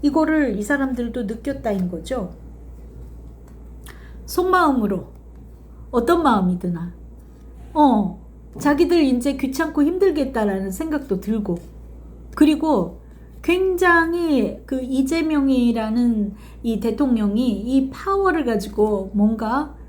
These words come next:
일을 하라고 밀어붙이고 뭘 하고 할 거잖아요. 근데 도망가고 싶어.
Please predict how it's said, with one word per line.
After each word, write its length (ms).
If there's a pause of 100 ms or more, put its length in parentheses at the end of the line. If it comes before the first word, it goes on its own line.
(240)
일을 600
하라고 460
밀어붙이고 880
뭘 240
하고 200
할 180
거잖아요. 720 (100)
근데 480
도망가고 480
싶어. 280